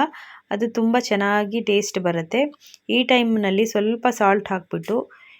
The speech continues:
ಇನ್ನು ಮಿಕ್ಕಿರೋ ಅಂತಹ ಪಾಸ್ತಾ ನಾನು ಎರಡಕ್ಕೂ ಒಂದೇ ಸಲ ಬೇಯಿಸ್ಕೊಂಡಿದ್ದೆ. ಅರ್ಧ ರೆಡ್ ಪಾಸ್ತಾ ಮಾಡಿದೆ, ಇನ್ನು ಅರ್ಧ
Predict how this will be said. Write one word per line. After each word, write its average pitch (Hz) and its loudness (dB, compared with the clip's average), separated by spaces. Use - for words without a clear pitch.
ಇನ್ನು 247 4
ಮಿಕ್ಕಿರೋ 226 4
ಅಂತಹ 214 2
ಪಾಸ್ತಾ 196 0
ನಾನು 208 0
ಎರಡಕ್ಕೂ 196 2
ಒಂದೇ 214 0
ಸಲ 208 -2
ಬೇಯಿಸ್ಕೊಂಡಿದ್ದೆ. 202 0
ಅರ್ಧ 214 4
ರೆಡ್ 196 4
ಪಾಸ್ತಾ 208 0
ಮಾಡಿದೆ, 196 2
ಇನ್ನು 240 0
ಅರ್ಧ 190 -2